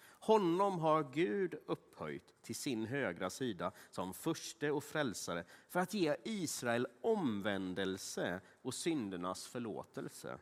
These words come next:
Vi är vittnen till detta, vi och den heliga ande som Gud har gett till dem som lyder honom."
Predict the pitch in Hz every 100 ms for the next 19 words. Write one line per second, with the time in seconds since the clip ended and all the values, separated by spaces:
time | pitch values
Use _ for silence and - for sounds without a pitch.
0 | _ _ _ _ _ - - 185 240 170
1 | 123 135 226 - 117 98 - - - -
2 | 90 - - 151 214 226 160 131 135 165
3 | 214 175 143 139 185 185 120 107 147 151
4 | 135 190 196 180 185 156 - - 160 131
5 | 87 80 - - 139 147 139 85 80 101
6 | 170 104 73 53